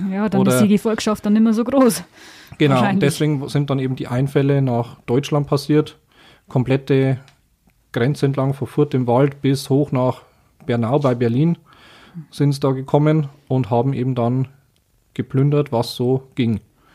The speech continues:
Speaker 1: Mhm.
Speaker 2: Mehr oder weniger nur Nahrung, Vorräte, die sie brauchten oder halt dann auch andere Sachen, <laughs> die eben nicht so wichtig waren, aber es waren ja nicht alle wegen dem Glauben dabei.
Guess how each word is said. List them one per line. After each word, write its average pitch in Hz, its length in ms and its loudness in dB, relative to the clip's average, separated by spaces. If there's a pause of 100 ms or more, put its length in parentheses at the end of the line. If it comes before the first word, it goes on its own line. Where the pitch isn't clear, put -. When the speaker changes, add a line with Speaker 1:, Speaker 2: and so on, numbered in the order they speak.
(180)
Speaker 1:
Mhm. 202 260 2 (680)
Speaker 2:
Mehr 127 220 0
oder 123 140 0
weniger 135 300 2
nur 131 240 2 (320)
Nahrung, 127 440 -2 (640)
Vorräte, 131 580 0 (180)
die 135 80 0
sie 123 100 -2
brauchten 151 420 0
oder 139 260 0
halt 127 160 0
dann 117 100 -4
auch 123 300 -2 (560)
andere 123 240 -2
Sachen, 110 260 -4 (320)
<laughs> 165 100 2 (440)
die 139 100 2
eben 139 120 4
nicht 160 160 0
so 147 120 0
wichtig 151 280 -2
waren, 143 180 2
aber 127 400 -2 (420)
es 131 140 -8
waren 131 140 0
ja 139 40 2
nicht 127 160 -2
alle 123 240 -2
wegen 123 220 -2
dem 123 120 -4
Glauben 131 340 2
dabei. 101 340 -6